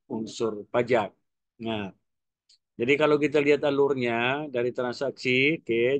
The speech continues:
jurnal, postingan besar, kemudian neraca saldo, penyesuaian. Nah, kemudian kita akan masukkan laporan ke-, keuangan komersial.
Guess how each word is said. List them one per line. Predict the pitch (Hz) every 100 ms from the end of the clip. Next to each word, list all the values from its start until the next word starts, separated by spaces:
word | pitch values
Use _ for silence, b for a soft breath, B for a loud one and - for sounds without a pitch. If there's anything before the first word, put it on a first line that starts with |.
| 127
jurnal, | 120 123 127 139 151 180 - _ _ _ -
postingan | 123 - 123 131 120
besar, | 110 131 135 156 165 165
kemudian | - 120 123 117 117 117 120 123
neraca | 113 107 113
saldo, | 127 120 120 131 143 196 185 _ _ _ _
penyesuaian. | 120 120 110 131 123 127 135 170 202 - _ _ -
Nah, | 110 101
kemudian | 127 131 127 131 143 139
kita | 131 120
akan | 123 123 123
masukkan | 117 - 123 120
laporan | 117 117 120 117 -
ke-, | 120 110 -
keuangan | 117 117 117 117
komersial. | 107 117 113 110 - 135 143 165 202